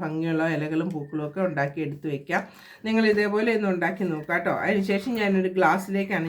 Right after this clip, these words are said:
ഞാൻ ഇതേപോലെ അറേഞ്ച് ചെയ്ത് കൊടുക്കുന്നത്. നമുക്ക് ഗ്ലാസ് ആയാലും പേപ്പർ ഗ്ലാസ് ഒക്കെ ഉണ്ടല്ലോ, അല്ലെങ്കിൽ മറ്റുള്ള ഗ്ലാസ്സുകളായാലും മതി.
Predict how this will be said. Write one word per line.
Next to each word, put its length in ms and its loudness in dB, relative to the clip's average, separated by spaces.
ഞാൻ 180 -4
ഇതേപോലെ 440 -4
അറേഞ്ച് 320 -2
ചെയ്ത് 240 -4
കൊടുക്കുന്നത്. 440 -6
നമുക്ക് 220 -2
ഗ്ലാസ് 380 4
ആയാലും 320 4
പേപ്പർ 340 2
ഗ്ലാസ് 280 2
ഒക്കെ 180 -6
ഉണ്ടല്ലോ, 340 -2
അല്ലെങ്കിൽ 360 -2
മറ്റുള്ള 400 -2
ഗ്ലാസ്സുകളായാലും 840 0
മതി. 160 -6